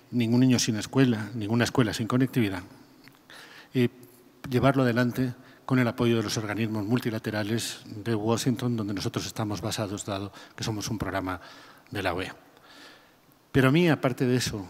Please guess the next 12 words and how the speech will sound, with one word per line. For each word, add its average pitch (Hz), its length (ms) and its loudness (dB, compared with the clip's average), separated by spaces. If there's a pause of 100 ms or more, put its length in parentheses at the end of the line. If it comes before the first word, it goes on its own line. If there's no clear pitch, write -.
(100)
y 135 80 -4
creo 131 240 0
que 113 60 0
a 98 60 -4
todos 123 220 2
ustedes, 98 560 -4 (360)
nos 117 180 -2
interesa 123 420 0
más 117 300 0
Marisol 113 420 0
Espinosa 107 480 -4
Cruz, 147 240 2